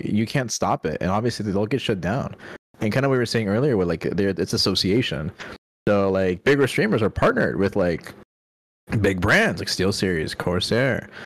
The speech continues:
um, you know, or, like, Razer or anything like that, uh, Respawn, uh, what's this, Secret Labs, everything. They're sponsored by those things, and, like, if they start associating racism with that, they're gonna kick 'em out, and they're not gonna,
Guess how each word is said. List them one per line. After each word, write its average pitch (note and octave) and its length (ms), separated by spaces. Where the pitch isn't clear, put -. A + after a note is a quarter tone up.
um, E2+ 480
you G#2 180
know, F#2+ 220
or, F#2+ 100
like, F#2 160
Razer F#2+ 600
or F2 60
anything G#2+ 320
like F#2 160
that, - 340
uh, E2+ 260
Respawn, F#2+ 840
uh, E2 320
what's - 260
this, D2+ 220
Secret B2+ 340
Labs, D2+ 300
everything. B2+ 440
They're B2+ 120
sponsored C#3+ 400
by D#3+ 140
those C#3 180
things, D#3 360
and, A2+ 100
like, G#2+ 200
if G2+ 140
they B2+ 140
start C#3+ 180
associating A#2+ 640
racism G#2+ 420
with F2+ 120
that, A#2+ 300
they're C3+ 120
gonna D#3 180
kick C3+ 220
'em G#2+ 100
out, D#3+ 220
and G2 120
they're A#2 100
not D3 180
gonna, F2 180